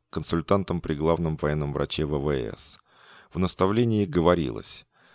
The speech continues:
«Человек, в течение длительного времени подвергавшийся жестоким насилиям, переживший унижение, изоляцию, физические лишения,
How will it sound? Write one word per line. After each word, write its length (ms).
«Человек, 500
в 60
течение 400
длительного 540
времени 320
подвергавшийся 880
жестоким 560
насилиям, 640
переживший 640
унижение, 800
изоляцию, 760
физические 680
лишения, 760